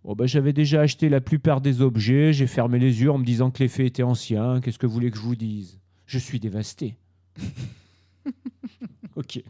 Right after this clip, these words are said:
bon, voilà. Bon, ils ont tous demandé pardon, hein, euh, heureusement, beaucoup de, du matériel a été retrouvé. Et quand même, la facture, la manufacture de Sèvres avait évalué, euh, les vols à trois cent soixante-dix-sept mille euros.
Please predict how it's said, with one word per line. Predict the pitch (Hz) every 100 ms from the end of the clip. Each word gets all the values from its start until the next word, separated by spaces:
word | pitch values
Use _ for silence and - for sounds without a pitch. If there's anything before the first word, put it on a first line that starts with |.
| _
bon, | 120
voilà. | 107 87 - - - - - - -
Bon, | 143
ils | 151
ont | 170
tous | 202 180
demandé | 165 170 170 160
pardon, | 156 165 143 143 165 226 160
hein, |
euh, | 147 175 160 127 123 120 120 113 120
heureusement, | 170 165 165 165 170
beaucoup | 147 208 208 208
de, | 170
du | 151 147
matériel | 156 151 156 147 160
a | 151
été | 143 151
retrouvé. | 139 147 151 139 151 226 - _ _ _ _ _ _ _ _ _
Et | 139 147
quand | 175
même, | 170 190
la | 175
facture, | 156 170 - 175 165
la |
manufacture | 160 165 170 180 160 160
de | -
Sèvres | 190 180
avait | 165 151 165 -
évalué, | 165 175 160 180 185 185
euh, | 151 135 127 123
les | 135
vols | 147 131 165 170 117 - _ _
à | 139
trois | 135 175 202
cent | - 208
soixante-dix-sept | 190 175 165 160 147 151 165 139 170
mille | 202 196
euros. | 196 196 160 117